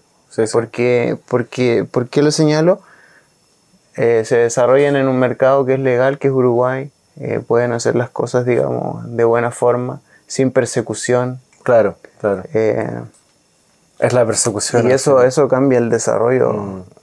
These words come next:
Speaker 1: Sí,
Speaker 2: del
Speaker 1: claro, tra-,
Speaker 2: producto,
Speaker 1: trabajar
Speaker 2: el, el,
Speaker 1: tranquilo,
Speaker 2: el
Speaker 1: instalar tu
Speaker 2: trabajar tranquilo,
Speaker 1: sala.
Speaker 2: exacto.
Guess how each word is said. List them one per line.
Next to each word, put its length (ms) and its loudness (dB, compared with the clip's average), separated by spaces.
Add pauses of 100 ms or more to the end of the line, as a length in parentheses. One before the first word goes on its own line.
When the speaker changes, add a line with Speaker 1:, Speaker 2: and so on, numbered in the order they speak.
(300)
Speaker 1:
Sí, 160 0
Speaker 2:
del 100 4
Speaker 1:
claro, 300 4
tra-, 100 4
Speaker 2:
producto, 500 4
Speaker 1:
trabajar 400 2
Speaker 2:
el, 40 2
el, 60 2
Speaker 1:
tranquilo, 580 2
Speaker 2:
el 80 -2
Speaker 1:
instalar 400 2
tu 60 -2
Speaker 2:
trabajar 80 2 (360)
tranquilo, 140 4
Speaker 1:
sala. 100 4
Speaker 2:
exacto. 460 -4